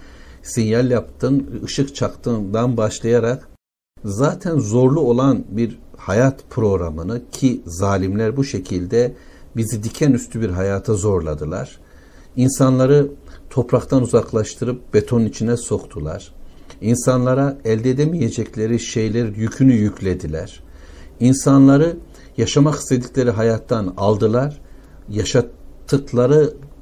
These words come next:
başka bir hayatı zorla dayattılar. Ve böylece bu ikilemler, bu zorluklar, bu sıkıntılar, bu gerilim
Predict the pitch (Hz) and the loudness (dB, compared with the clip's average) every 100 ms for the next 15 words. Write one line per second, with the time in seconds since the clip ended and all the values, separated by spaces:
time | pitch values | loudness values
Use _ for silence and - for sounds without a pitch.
0 | - 113 - 143 113 85 101 110 110 139 | -6 -4 0 2 2 0 0 0 0 -2
1 | 135 - 90 - 131 143 113 - 90 90 | -2 -8 -12 2 6 6 6 2 -2 -2
2 | 82 - 95 92 143 156 - - - - | -4 -12 -10 -6 -6 -8 -16 -20 -20 -20
3 | - 123 117 156 165 104 92 127 147 - | -4 -2 2 2 2 0 -2 -2 -4 -6
4 | - - - - 185 - 147 139 104 90 | -16 -20 -20 -2 -2 0 -2 0 0 0
5 | 80 78 101 127 143 135 113 120 107 104 | -6 -8 -10 -8 0 0 4 4 4 0
6 | - 95 95 135 - - 113 - 85 95 | -4 -4 -2 -4 -6 -6 -6 -4 -4 -4
7 | 139 - - - - - 170 131 120 123 | -6 -10 -20 -20 -20 -2 0 2 4 4
8 | 113 90 117 | 4 0 -4